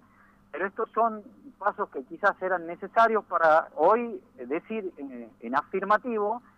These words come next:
que se trataba de, de, de, de este, del autor del femicidio de,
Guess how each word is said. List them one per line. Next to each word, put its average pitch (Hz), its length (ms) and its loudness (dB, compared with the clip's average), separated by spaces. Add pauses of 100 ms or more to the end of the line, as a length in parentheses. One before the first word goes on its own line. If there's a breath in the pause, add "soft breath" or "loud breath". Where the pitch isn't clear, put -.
(240 soft breath)
que 139 80 -12
se 127 140 -12
trataba 180 500 4
de, 139 160 2
de, 123 300 -4
de, 117 300 -8
de 113 480 -8
este, 110 840 -10
del 117 180 -4
autor 202 540 0 (560 soft breath)
del 113 260 -10
femicidio 151 560 -6
de, 113 340 -6